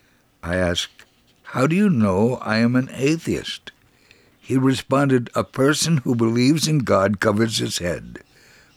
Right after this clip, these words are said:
but your head is uncovered." I then asked, "Was Moses a Jew?" "Of course," he said. "You are right."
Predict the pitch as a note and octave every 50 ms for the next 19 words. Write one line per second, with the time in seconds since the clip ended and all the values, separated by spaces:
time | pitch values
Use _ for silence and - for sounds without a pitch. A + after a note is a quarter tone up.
0 | _ - A#2 A#2+ A#2+ B2+ B2 A2 F2+ G2+ F#2+ F#2 G2 A#2+ A#2+ G#2+ C3 C#3+ D#3 E3+
1 | E3 - - - B1 - G1+ G1+ - - - - - - _ _ _ _ _ _
2 | _ _ _ _ _ _ _ _ _ _ _ _ A2 A2 A#2+ A#2+ B2+ B2+ B2+ B2+
3 | A#2 A2+ A2 F#2 - - - _ - - _ _ _ _ - D#2 E2+ E2 D2+ E2
4 | F2 F#2+ F#2 F#2+ G2 G#2 G#2+ F#2+ A2+ C3+ C3 - - C#3+ D3 C#3+ - D#3 D#3+ F#3
5 | F#3+ - - _ _ _ _ _ _ _ _ _ _ _ _ _ _ _ _ _
6 | _ _ - D3 D#3+ D#3+ D#3 C#3+ - - - E3+ F#3+ F3+ C3 G2+ - - - -
7 | D2+ C#2 - - - - - - - - - - - _ _ _ _ _ _ -
8 | - F2+ F#2 F#2+ F#2 G2 G#2+ A#2 A#2 F#2+ D2